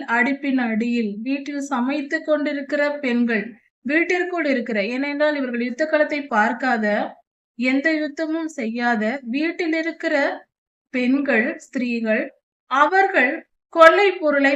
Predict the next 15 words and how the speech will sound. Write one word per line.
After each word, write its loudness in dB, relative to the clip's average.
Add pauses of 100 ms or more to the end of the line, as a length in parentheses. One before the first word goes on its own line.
பங்கிட்டு 2
கொடுத்தார்களாம். -4 (480)
அவர்கள் 0
பங்கிட்டார்களாம். 0 (440)
"இது 0
எனக்கு, 0
இது -2
உனக்கு" -4
என்று -2 (180)
பங்கிட்டு -2
கொண்டார்களாம். -2
நகைகளை, -2 (540)
பொன் 0
பொருள்களை, -2
எல்லாவற்றையும். -4